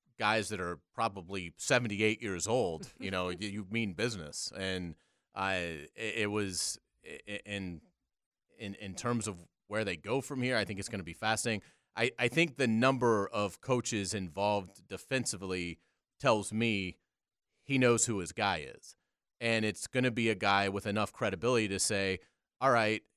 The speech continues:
Speaker 1: give me your list." Okay, he sees the list. He says,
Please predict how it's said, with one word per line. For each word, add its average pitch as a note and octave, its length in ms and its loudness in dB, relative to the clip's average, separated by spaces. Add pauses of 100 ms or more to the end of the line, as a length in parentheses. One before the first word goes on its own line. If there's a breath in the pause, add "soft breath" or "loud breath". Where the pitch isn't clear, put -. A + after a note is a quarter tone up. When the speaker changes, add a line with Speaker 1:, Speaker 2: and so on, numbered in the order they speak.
(180)
Speaker 1:
give B2 140 2
me B2+ 80 4
your A2+ 100 4
list." G2 420 -2
Okay, A2+ 260 -2
he G#2 60 0
sees A2 260 0
the G2+ 60 -4
list. A2 240 -2
He G#2+ 80 -4
says, G#2 300 0